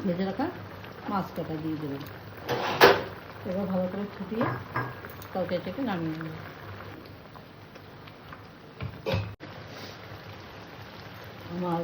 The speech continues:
পুঁই শাকের ঝোল রেডি, নামিয়ে নেব।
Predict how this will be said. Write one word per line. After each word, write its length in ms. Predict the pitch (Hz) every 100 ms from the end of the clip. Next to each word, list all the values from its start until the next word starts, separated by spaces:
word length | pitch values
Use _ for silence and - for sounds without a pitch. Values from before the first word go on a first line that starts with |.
| -
পুঁই 140 | 180 208
শাকের 240 | 185 190 160
ঝোল 180 | 180 175 175
রেডি, 220 | 170 226 - - - - - - - - - - - - - - - - 175 170
নামিয়ে 300 | 165 170 170
নেব। 120 | 170